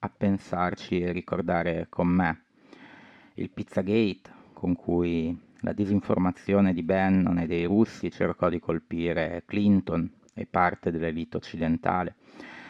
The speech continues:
Nel Pizzagate venivano presi, stuprati e uccisi i bambini.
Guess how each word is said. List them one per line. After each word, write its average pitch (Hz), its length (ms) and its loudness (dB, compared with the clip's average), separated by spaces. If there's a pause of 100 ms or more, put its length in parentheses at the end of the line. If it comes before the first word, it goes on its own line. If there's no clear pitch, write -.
(200)
Nel - 140 -8
Pizzagate 95 760 0
venivano 82 720 -2
presi, 87 540 -4
stuprati 85 720 -2
e 85 40 -2
uccisi 82 600 -8
i - 60 -10
bambini. 80 600 -2